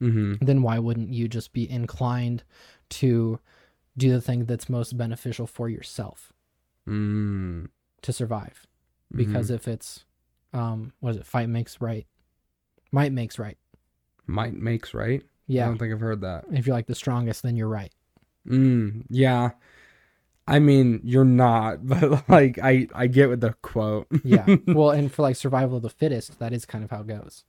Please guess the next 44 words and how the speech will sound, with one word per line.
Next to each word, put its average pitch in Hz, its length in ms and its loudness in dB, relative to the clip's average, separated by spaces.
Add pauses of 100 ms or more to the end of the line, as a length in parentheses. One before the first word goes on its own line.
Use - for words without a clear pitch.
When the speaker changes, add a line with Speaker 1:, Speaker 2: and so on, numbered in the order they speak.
(120)
Speaker 1:
Oh, 147 180 0
absolutely. 113 760 -8
Well, 147 260 -2
and 131 140 0
for, 123 360 -2 (280)
I'm 147 120 -2
sure 160 220 0
for 113 420 -6
many 117 280 -8
years, 107 720 -8 (420)
it 101 160 -12
was 95 180 -12
correct. - 500 -16
I 110 80 -8
mean, 104 200 -6
think 98 220 -10
about 92 240 -8
all 92 160 -8
the 87 100 -14
kings. - 640 -12 (400)
Speaker 2:
Mm-hmm. 113 260 -4 (200)
Speaker 1:
They - 80 -4
don't 113 80 -2
actually 95 340 -8
have - 120 -12
to - 60 -12
be 85 180 -10
right. 85 440 -6
They 101 120 -10
were 107 120 -2
the 107 80 -4
king. 120 380 -4 (140)
Speaker 2:
Right. 120 260 -6 (480)
Speaker 1:
They - 60 2
Speaker 2:
Well, 123 120 6
Speaker 1:
had 135 140 4
Speaker 2:
and - 40 6
Speaker 1:
an 147 40 4
Speaker 2:
then 143 140 4
Speaker 1:
entire 135 220 6
Speaker 2:
that's 110 100 2
even, 131 120 4
Speaker 1:
army. 139 60 0
Speaker 2:
like, 127 240 -4